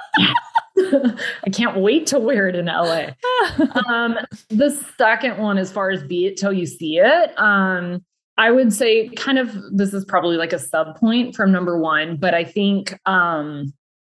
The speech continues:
Speaker 1: you have a hundred percent survival rate of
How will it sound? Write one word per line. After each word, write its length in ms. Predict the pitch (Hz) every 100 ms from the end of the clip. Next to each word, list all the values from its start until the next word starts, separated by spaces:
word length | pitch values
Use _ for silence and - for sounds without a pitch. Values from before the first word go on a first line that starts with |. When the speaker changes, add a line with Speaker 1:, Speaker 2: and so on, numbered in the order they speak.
| _ _ _ _
Speaker 1:
you 140 | 208 240
have 80 |
a 80 | 254
hundred 320 | - 220 226
percent 400 | 220 202 190 185
survival 560 | - 190 165 156 156 175
rate 320 | 165 151 156
of 160 | 160